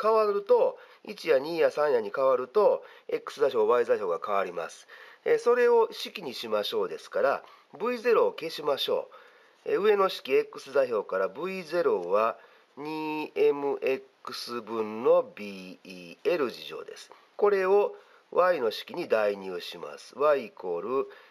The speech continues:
二エム、二エムエックス分の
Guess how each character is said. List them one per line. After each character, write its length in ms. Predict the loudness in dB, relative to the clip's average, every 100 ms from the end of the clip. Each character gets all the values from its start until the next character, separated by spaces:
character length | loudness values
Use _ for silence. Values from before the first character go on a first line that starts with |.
| _
二 380 | -14 -10 -8 0
エ 140 | 2 2
ム、 300 | 2 -2 -2 _ _ _ _ _ _ _ -16
二 560 | -10 -8 -8 -8 -10 -4
エ 160 | -2 -2
ム 340 | -4 -6 -6
エ 120 | -6 -8
ッ 60 | -8 _ -16
ク 100 | -14
ス 220 | -12 -14
分 400 | -12 -12 -10 -2
の 180 | 0